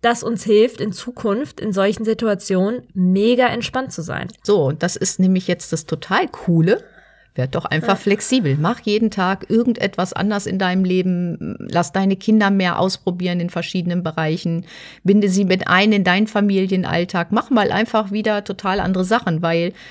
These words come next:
Speaker 2: unser Gehirn will Energie sparen und wird eher dafür sorgen, dass du auf dem Sofa sitzen bleibst, anstatt etwas Neues zu machen. Und wenn du möchtest, dass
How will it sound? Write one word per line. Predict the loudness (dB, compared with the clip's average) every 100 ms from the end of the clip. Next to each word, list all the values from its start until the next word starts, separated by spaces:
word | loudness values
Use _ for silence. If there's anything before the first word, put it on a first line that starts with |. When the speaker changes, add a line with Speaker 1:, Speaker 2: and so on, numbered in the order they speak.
| -4
Speaker 2:
unser | 0 4
Gehirn | 4 2 2
will | 2
Energie | 2 2 2 0
sparen | -2 -2 0 0
und | 0 -2
wird | -2
eher | 0 2
dafür | 0 0 0
sorgen, | 0 0
dass | 0 -2
du | -2
auf | 0
dem | 2
Sofa | 2 2 0
sitzen | 0 0 0
bleibst, | 0 -2 -2 -4 -2
anstatt | -2 0 0
etwas | 0 -2 0
Neues | 2 2 0 -2
zu | 0
machen. | 0 0 -6 -10 -20 -20 -20 _ _ _ _ _ _ -8
Und | -4
wenn | -2 -2
du | -2 0
möchtest, | 0 2 0 0 0
dass | 0 -2